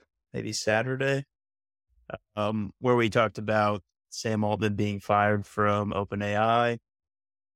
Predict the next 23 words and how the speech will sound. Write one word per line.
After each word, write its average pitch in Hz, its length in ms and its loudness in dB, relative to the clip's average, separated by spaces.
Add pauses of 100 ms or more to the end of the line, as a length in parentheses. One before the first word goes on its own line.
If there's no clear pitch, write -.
(160)
but 120 480 4 (540)
with 110 340 -2
some 104 680 4
more, 113 760 6
um, - 520 -6 (360)
with 117 140 -4
that 113 160 2
story 107 340 0 (640)
developing 104 540 2
further, 123 560 2 (100)
uh, 117 220 0
here 120 180 -6
in 120 60 -8
the 113 80 -12
past 113 360 -10
day, 123 300 2 (760)
we, 123 300 6
uh, 113 180 4
have 113 200 2
decided 110 460 -2
to, 107 420 2 (500)
to, 107 380 -8 (160)
yeah, 117 280 2